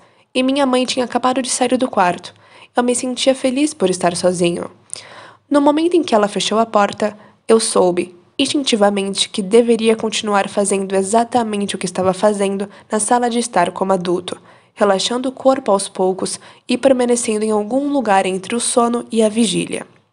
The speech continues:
Enquanto me mantinha presente para o que quer que surgisse, até aquele ponto em minha vida presente, eu havia me esquecido por completo daquela experiência infantil, mas quando a revivi,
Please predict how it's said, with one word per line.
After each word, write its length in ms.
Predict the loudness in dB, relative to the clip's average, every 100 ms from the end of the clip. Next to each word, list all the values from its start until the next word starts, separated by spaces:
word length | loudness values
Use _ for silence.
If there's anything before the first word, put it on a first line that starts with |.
| _ -20 -20 -20 -18 -18 -14 -4
Enquanto 320 | 0 2 4
me 100 | 4
mantinha 420 | 4 2 0 0
presente 600 | 2 2 2 2 0 -2
para 200 | 0 0
o 40 |
que 140 | -2 -4
quer 280 | 0 0 0
que 120 | -6
surgisse, 680 | -4 -4 -2 -2 -2 -4 -8 -20 -20 -20 -4
até 260 | -2 2 2
aquele 280 | 4 2 4
ponto 260 | 4 2
em 60 | 0
minha 180 | 2 2
vida 220 | 2 2
presente, 640 | 2 2 2 0 -2 -4 -8 -20 _
eu 80 | 2
havia 180 | 6 6
me 100 | 4
esquecido 420 | 0 -2 -4 -2
por 180 | 0 0
completo 560 | 0 -2 2 2 4 2
daquela 280 | 2 2
experiência 540 | -2 -4 -2 0 -2 -4
infantil, 560 | -4 -2 0 0 -2 -4 -18 -20 -20 -2
mas 160 | -2 0
quando 200 | 2 2
a 20 |
revivi, 720 | 2 2 0 0 0 -2